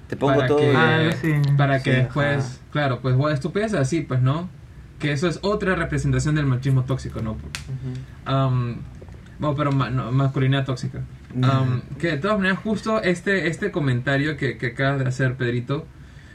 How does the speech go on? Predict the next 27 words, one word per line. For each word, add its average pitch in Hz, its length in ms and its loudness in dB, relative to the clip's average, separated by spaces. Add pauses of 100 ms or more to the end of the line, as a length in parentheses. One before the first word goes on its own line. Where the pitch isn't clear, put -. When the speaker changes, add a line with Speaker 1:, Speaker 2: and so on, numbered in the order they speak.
(120)
Speaker 2:
eh, 131 180 2
me 151 100 4
ha 156 40 4
hecho 185 140 0
reflexionar 143 540 0
sobre 139 220 0
cómo 156 180 -2
este 170 140 -2
episodio 147 480 -2
puede 170 240 0
interpretarse, 135 1040 -2
bueno, 143 180 0
obviamente 151 280 0
ya 151 80 0
depende 135 240 0
de 131 60 -2
cada 123 140 -2
uno, 113 100 -2
¿no? 113 140 -4
Pero 120 180 -2
podría 139 220 0
interpretarse 135 640 -2
como 127 260 0
una 139 200 2
crítica 147 420 0
bastante, 135 1160 -2
eh, 123 60 0